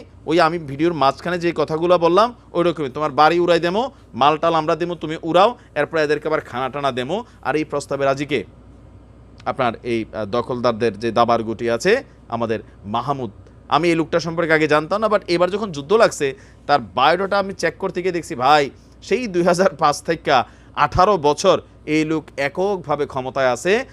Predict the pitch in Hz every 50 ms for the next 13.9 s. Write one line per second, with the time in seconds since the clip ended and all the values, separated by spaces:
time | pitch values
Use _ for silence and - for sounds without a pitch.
0 | - - - - 127 127 101 - 139 143 - - 220 226 240 220 165 156 156 151
1 | - - 175 160 180 175 - - 190 196 233 220 147 156 147 156 151 - 180 165
2 | 143 127 - - - - - - 185 185 - - 220 214 190 - 220 214 190 151
3 | 151 147 - 208 220 202 175 160 147 147 156 - 165 131 143 131 - 156 143 151
4 | 147 139 143 135 123 - - - - - - - - 135 151 170 175 170 - 170
5 | 156 127 139 127 165 156 156 131 151 147 147 143 135 147 139 143 135 - 151 143
6 | 131 - - - - - 165 165 170 165 - 180 180 147 143 135 160 165 165 151
7 | 139 151 147 143 131 147 135 135 131 151 151 160 156 - - 185 202 240 226 269
8 | 196 226 180 131 - - - - - - - - - - - - - 131 143 151
9 | 165 170 170 170 160 151 160 151 151 165 208 247 269 - 135 127 131 123 113 110
10 | 123 123 - - 156 143 139 131 117 123 113 - 107 98 113 107 - - 127 107
11 | - - _ _ _ _ _ 117 127 156 170 170 165 170 170 180 190 190 151 123
12 | 139 143 143 147 185 190 180 - 180 180 - 156 147 151 165 160 156 151 170 151
13 | - - 135 139 156 147 180 180 180 170 147 147 147 131 151 175 147 110